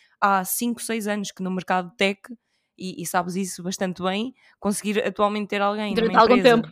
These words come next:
Speaker 2: Sim, sim, sim.
Speaker 1: dois, três anos, não é? Ou quatro, cinco, já começam a ser considerados casos de sucesso. Portanto,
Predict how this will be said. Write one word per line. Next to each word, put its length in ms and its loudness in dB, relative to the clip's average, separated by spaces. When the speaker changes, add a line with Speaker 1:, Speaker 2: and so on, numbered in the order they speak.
Speaker 2:
Sim, 240 4
sim, 100 -10
sim. 200 -10
Speaker 1:
dois, 460 2
três 320 0
anos, 380 4
não 80 0
é? 200 -2
Ou 140 -4
quatro, 320 2
cinco, 320 -6
já 140 -2
começam 320 -4
a 20 -4
ser 140 -6
considerados 540 -4
casos 240 -4
de 80 -14
sucesso. 320 -6
Portanto, 280 -8